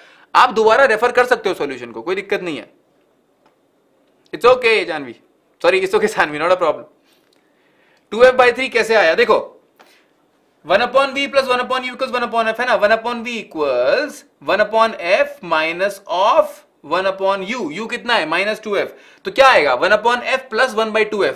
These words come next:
एलसीएम ले लो, तो क्या हो जाएगा? ऊपर हो जाएगा टू प्लस वन, यानी कि finally आएगा टू एफ बाई थ्री, है ना? यस, करेक्ट। Last was one, one by two, no?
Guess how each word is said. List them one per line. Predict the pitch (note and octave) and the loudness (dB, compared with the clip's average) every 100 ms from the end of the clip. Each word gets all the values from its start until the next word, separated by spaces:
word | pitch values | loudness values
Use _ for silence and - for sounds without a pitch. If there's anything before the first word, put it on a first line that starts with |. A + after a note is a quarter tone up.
| - _ - | -6 _ -6
एलसीएम | C#3 D3 G3+ A3 | -4 -4 -4 -6
ले | F3+ A2+ | -6 -8
लो, | A2 E3 C4 - | -8 -6 -8 -10
तो | A3 | -6
क्या | C4+ | -2
हो | B3 | 0
जाएगा? | G#3 F#3+ F3 E3+ F#3 | -2 -4 -4 -8 -8
ऊपर | F#3 G3+ | -6 -4
हो | G3+ | -4
जाएगा | G3+ A3 | -6 -8
टू | A3+ A3+ | -8 -10
प्लस | A3 A3 G3+ | -8 -6 -6
वन, | F3 D#3+ - _ | -4 -6 -6 _
यानी | A#2+ C3 | -12 -10
कि | D3 | -8
finally | - D#3+ E3+ F#3+ | -4 -4 -2 -2
आएगा | F3 F3+ F#3+ | -2 -2 -4
टू | G#3+ G#3 | -4 -4
एफ | G3+ | -2
बाई | F3+ F3 | -2 -4
थ्री, | - B2 | -6 -12
है | A#2 | -6
ना? | A#3+ - C#3+ | -4 -6 -4
यस, | D#3+ D3 - - _ _ _ _ _ _ _ _ _ _ | -4 -4 -8 -18 _ _ _ _ _ _ _ _ _ _
करेक्ट। | - F3+ C4 - - - _ _ _ _ _ _ _ _ _ _ _ _ _ _ _ _ _ _ _ _ _ _ _ _ _ _ _ _ - | -2 0 0 -2 -16 -18 _ _ _ _ _ _ _ _ _ _ _ _ _ _ _ _ _ _ _ _ _ _ _ _ _ _ _ _ 2
Last | F3+ C4+ C#4 | 4 4 2
was | D#4+ D4+ - _ _ _ - | -2 -4 -10 _ _ _ 0
one, | F3 C4+ A#3+ D#3+ | 2 2 -2 -2
one | G#3+ | 0
by | B3+ B3+ | 0 0
two, | E3+ C3+ | -2 -4
no? | G3+ | -4